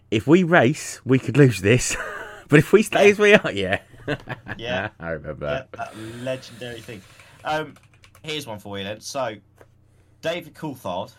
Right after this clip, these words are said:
Speaker 1: Mm.
Speaker 2: last won a, won a race. Ooh, where did he, where did he win a race? Let's have a look. Just looking at David Coulthard. So,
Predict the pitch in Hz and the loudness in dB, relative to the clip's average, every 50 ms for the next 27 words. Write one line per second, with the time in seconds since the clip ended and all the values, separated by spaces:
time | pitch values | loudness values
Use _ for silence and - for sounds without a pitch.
0 | _ _ _ _ _ _ - 185 175 131 165 139 143 151 - - - 135 135 123 | _ _ _ _ _ _ -8 -8 -6 -4 -4 -4 -4 -6 -8 -12 -16 -16 -14 -14
1 | 123 117 _ _ _ 120 123 123 120 117 110 107 107 - 85 90 95 - - - | -16 -18 _ _ _ -12 -10 -8 -8 -8 -10 -10 -10 -10 -10 -12 -14 -18 -20 -20
2 | - - - _ _ _ _ _ _ _ _ _ _ _ _ - - _ _ _ | -20 -20 -20 _ _ _ _ _ _ _ _ _ _ _ _ -20 -20 _ _ _
3 | _ _ _ _ - _ - - 123 131 131 123 107 98 90 82 82 82 78 - | _ _ _ _ -20 _ -18 -16 -16 -16 -16 -16 -16 -18 -18 -18 -20 -20 -20 -20
4 | _ _ _ _ 131 131 123 120 107 98 98 95 92 90 87 90 _ _ 92 - | _ _ _ _ -20 -20 -20 -20 -20 -20 -18 -18 -18 -18 -20 -20 _ _ _ -20
5 | - 60 - _ _ - - 95 95 92 92 92 - 95 92 90 90 87 87 85 | -20 -20 -20 _ _ -20 -20 -20 -20 -20 -20 _ -20 -20 -20 -20 -20 -20 -20 -20
6 | 80 87 92 - - 90 - - 90 90 87 85 82 - _ _ _ _ _ _ | -20 -20 -20 -20 -20 -20 -20 -20 -20 -20 -20 -20 -20 -20 _ _ _ _ _ _
7 | _ _ _ _ - 147 - 165 143 107 92 - 104 98 92 92 - - 104 95 | _ _ _ _ -20 -20 -20 -18 -18 -16 -12 -12 -12 -12 -12 -16 -18 -18 -20 -18
8 | 92 - 90 82 80 80 - - - 117 110 104 104 107 | -18 -18 -16 -16 -16 -18 -18 -18 -14 -10 -10 -8 -8 -10